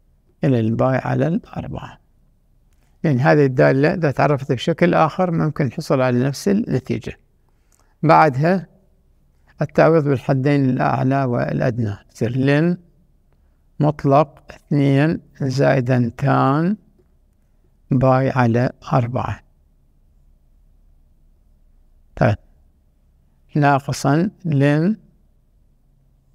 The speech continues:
اثنين زائدا تان سالب باي على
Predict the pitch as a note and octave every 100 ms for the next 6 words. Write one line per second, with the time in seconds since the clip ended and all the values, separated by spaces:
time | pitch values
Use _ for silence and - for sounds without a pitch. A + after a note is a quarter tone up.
0 | _ _ _ _ - C#3+ - C#3 C3 C#3
1 | D3+ C3 - _ C#3+ C#3 C#3 C3+ A#2+ B2
2 | A#2 - B2+ B2 C3+ D#3+ E3+ - _ _
3 | _ _ _ _ _ _ - - E3 F3
4 | E3+ C#3+ A#2+ B2+ B2+ B2 B2 C3+ A#2+ B2